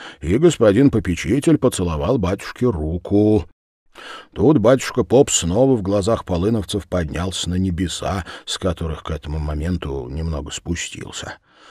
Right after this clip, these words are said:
Батюшка и попечитель взошли на крыльцо — дверь школы закрылась, и на поляне настала полнейшая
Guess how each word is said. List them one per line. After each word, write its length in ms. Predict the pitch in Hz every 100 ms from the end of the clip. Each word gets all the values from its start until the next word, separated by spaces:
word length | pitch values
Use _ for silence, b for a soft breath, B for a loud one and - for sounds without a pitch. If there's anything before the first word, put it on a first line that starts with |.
| B B B
Батюшка 580 | - - 196 170 - 135
и 40 | 127
попечитель 720 | 110 95 90 127 143 131 104
взошли 580 | 85 107 - 135 135
на 140 | 107 -
крыльцо — 760 | - - - - 98 156 160 b b b b b -
дверь 440 | - 101 135 107
школы 420 | - 107 120 98
закрылась, 1120 | 80 69 - 85 175 175 165 151 107 - - b b b -
и 100 | 76
на 120 | 73
поляне 580 | - 71 107 131 127 120
настала 1120 | 113 - - 101 110 104 104 98 92 85 b b _
полнейшая 1600 | - 62 - 73 87 120 117 107 - - 104 98 98 95 92